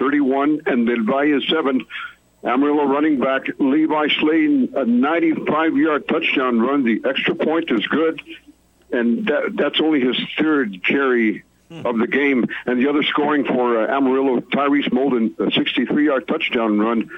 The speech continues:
Mason Graham, a seven-yard touchdown run. And Luke Laminack, a twenty-five-yard field goal. One score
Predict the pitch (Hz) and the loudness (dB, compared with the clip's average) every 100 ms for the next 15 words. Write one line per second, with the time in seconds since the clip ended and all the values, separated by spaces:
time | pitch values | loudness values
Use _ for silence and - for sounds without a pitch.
0 | - - 175 - 160 113 147 208 135 104 | -8 -2 0 0 0 0 0 0 0 0
1 | - 151 160 131 156 123 151 - 135 120 | 0 0 2 2 2 2 0 0 0 2
2 | 113 120 123 - - - - 101 107 151 | 2 2 0 -2 -12 -14 -4 0 2 0
3 | - 123 156 143 123 123 - 123 - 135 | 0 0 2 2 2 -2 -2 -4 0 0
4 | 135 - 139 117 131 123 131 131 110 117 | 2 2 0 0 0 0 2 2 2 0
5 | 113 - - - - 107 123 175 190 - | -2 -4 -16 -16 -4 0 0 0 0 0
6 | 185 117 | 0 2